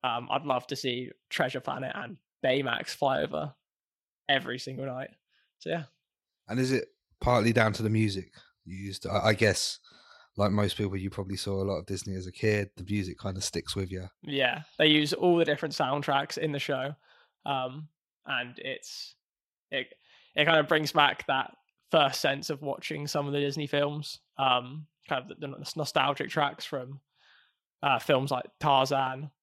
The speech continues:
Speaker 1: um, kind of Phil Collins's, his classics, uh, some Al-, Aladdin songs. Yeah, it's, it's, it's insane.
Speaker 2: Cool. That is a good end to the day.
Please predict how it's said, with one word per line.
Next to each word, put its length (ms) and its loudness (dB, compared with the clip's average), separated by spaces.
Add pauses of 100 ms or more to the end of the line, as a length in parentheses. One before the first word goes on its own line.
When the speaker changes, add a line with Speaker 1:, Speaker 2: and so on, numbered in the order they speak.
(220)
Speaker 1:
um, 420 -8 (260)
kind 120 -14
of 60 -18 (180)
Phil 300 2
Collins's, 680 -4
his 140 -10
classics, 720 -6 (380)
uh, 360 -2
some 180 -8
Al-, 280 -4
Aladdin 480 2
songs. 560 -4 (400)
Yeah, 160 -14 (240)
it's, 300 -8
it's, 420 -8
it's 160 -4
insane. 360 -4 (1800)
Speaker 2:
Cool. 340 -6
That 120 -6
is 120 -2
a 60 -2
good 180 4
end 300 2
to 80 -10
the 120 -6
day. 300 -8